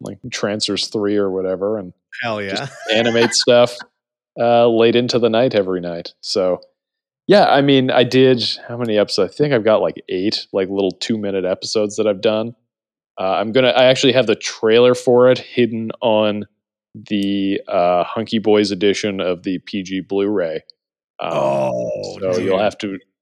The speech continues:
Speaker 1: you'll have to play. There's, like, a little game apparently on it that you have to play to, like, find some of the hidden features. So you'll have to play that game to, uh,
Speaker 2: Oh,
Speaker 1: track it
Speaker 2: I,
Speaker 1: down.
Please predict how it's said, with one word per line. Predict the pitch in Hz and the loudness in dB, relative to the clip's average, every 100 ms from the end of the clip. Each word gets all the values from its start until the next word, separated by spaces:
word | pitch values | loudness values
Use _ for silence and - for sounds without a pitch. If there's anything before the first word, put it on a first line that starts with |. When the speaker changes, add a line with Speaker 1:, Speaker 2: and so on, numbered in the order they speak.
| _ | _
Speaker 1:
you'll | - | 0
have | 117 131 | 2 2
to | - | 0
play. | 131 135 127 | 2 4 4
There's, | 117 | 4
like, | 120 113 | 2 4
a | 117 | 4
little | 104 104 120 | 4 4 2
game | 107 101 107 127 | 2 0 2 0
apparently | 123 127 123 131 | 0 2 2 2
on | 123 123 | 2 2
it | 123 123 | 2 0
that | 110 | 0
you | 117 | 2
have | 113 110 | 2 0
to | |
play | - - 117 | -4 0 2
to, | 113 | 4
like, | 98 - | 2 0
find | - 101 101 | -2 -2 -4
some | - 104 | -6 -6
of | 98 | -6
the | 85 92 92 - | -6 -8 -8 -8
hidden | 107 101 | -8 -10
features. | 85 98 92 107 110 - - | -10 -8 -4 -2 -2 -4 -10
So | - 101 90 90 _ _ _ _ _ _ | -8 -2 -2 -2 _ _ _ _ _ _
you'll | 104 | -12
have | 92 | -12
to | - | -8
play | - 101 | -4 -2
that | 95 87 | -2 -6
game | 92 101 - | -12 -14 -16
to, | 85 85 85 | -16 -14 -12
uh, | 82 82 82 - | -12 -12 -8 -4
Speaker 2:
Oh, | 113 | -4
Speaker 1:
track | - | -4
it | - 113 | -8 -6
Speaker 2:
I, | 120 | -6
Speaker 1:
down. | 98 | -8